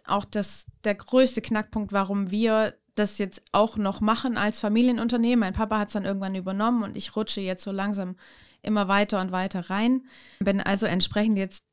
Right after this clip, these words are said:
mittlerweile auch Mitorganisatorin, wenn ich mich so nennen darf. Und das Ziel davon ist tatsächlich zu sagen,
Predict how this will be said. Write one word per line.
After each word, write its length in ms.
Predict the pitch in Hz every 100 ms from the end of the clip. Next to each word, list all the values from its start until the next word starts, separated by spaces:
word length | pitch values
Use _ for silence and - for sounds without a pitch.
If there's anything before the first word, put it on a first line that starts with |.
| _ _ _ _
mittlerweile 840 | 202 208 214 196 185 185 208 208 -
auch 200 | 208 -
Mitorganisatorin, 1300 | 240 240 214 214 220 208 208 - 247 247 240 240 226
wenn 160 | 214
ich 100 | 226
mich 200 | 214 202
so 100 | -
nennen 300 | 196 208 226
darf. 340 | 220 220 226 - - _ _ -
Und 180 | 226
das 140 | 208 -
Ziel 320 | - 233 233
davon 400 | 202 196 196 190
ist 340 | - 185 -
tatsächlich 540 | - 190 180 185 185 175
zu 120 | 190
sagen, 420 | 175 175 170 170